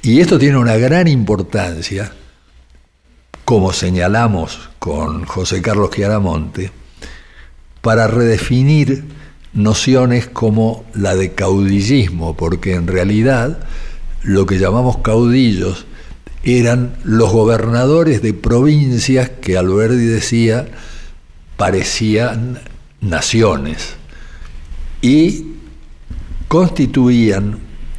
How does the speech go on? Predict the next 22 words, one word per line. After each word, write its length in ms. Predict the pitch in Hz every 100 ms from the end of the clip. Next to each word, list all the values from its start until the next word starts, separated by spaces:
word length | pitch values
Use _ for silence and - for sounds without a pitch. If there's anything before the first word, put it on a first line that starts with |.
| - - -
no 640 | 110 113 151 196 78 - - - -
un 200 | 104 101
Estado 420 | - - 110 101
federal, 720 | - 92 87 87 78 76 85 -
que 100 | 87
de 120 | 85
ninguna 340 | 87 95 120 101
manera 340 | 98 104 95
existía, 680 | 92 - 92 - 87 73 95 - - - - - - - - -
sino 320 | - 160 160
una 160 | 208 180
verdadera 600 | 131 117 123 147 156 143 - -
confederación 1300 | 165 175 - 139 117 104 90 - 120 113 131 165 -
de 200 | 156 107
estados 680 | - 117 107 104 110 - - -
independientes. 1040 | 110 95 76 82 82 76 67 - - - - - - - - - - - - - -
Y 240 | 123 123
un 200 | 160 175
santafesino 1000 | - 131 123 120 110 117 - 180 139 95
o 160 | 95 101
un 240 | 127 139
entrerriano 1000 | 117 104 110 113 131 147 92 90 117